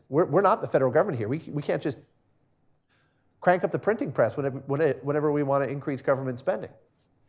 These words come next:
So this is really, uh, the, the Medicaid expansion is encountering a lot of resistance at the state level. What does that do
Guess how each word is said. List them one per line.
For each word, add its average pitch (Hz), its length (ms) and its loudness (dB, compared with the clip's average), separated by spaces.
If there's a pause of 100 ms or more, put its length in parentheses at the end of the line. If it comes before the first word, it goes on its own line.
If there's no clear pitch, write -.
(1120)
So 208 140 8
this 226 100 4
is 208 160 2
really, 202 240 6 (380)
uh, 156 100 4 (220)
the, 143 120 0
the 135 120 -4
Medicaid 190 560 4
expansion 147 500 0
is 135 100 -4
encountering 147 380 -2
a 131 40 0
lot 147 200 8
of 180 80 0
resistance 143 420 -2
at 135 80 -8
the 120 60 -8
state 196 340 2
level. 113 480 -4 (200)
What 180 160 8
does 311 140 6
that 202 300 6
do 185 560 4